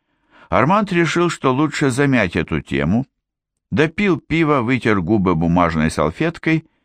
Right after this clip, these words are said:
и сказал, что потом Тереза уехала за границу и провела несколько месяцев в Будапеште, изучая искусство владения смычком под руководством Конти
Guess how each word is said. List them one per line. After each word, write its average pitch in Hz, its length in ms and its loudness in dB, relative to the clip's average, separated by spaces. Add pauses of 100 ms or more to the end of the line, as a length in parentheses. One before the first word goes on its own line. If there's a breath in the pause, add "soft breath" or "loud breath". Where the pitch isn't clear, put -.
(360 soft breath)
и 170 80 0
сказал, 175 520 0
что 135 420 -2 (100)
потом 165 540 0
Тереза 135 560 0
уехала 101 600 0
за 95 160 -2
границу 160 680 -4 (480)
и 123 80 2
провела 143 500 0
несколько 151 540 -4
месяцев 127 500 -4
в 101 80 -4
Будапеште, 104 920 -2 (540 soft breath)
изучая 127 600 2
искусство 120 460 -4
владения 98 640 0
смычком 104 540 -4
под 101 140 -4
руководством 101 680 0
Конти 151 680 -2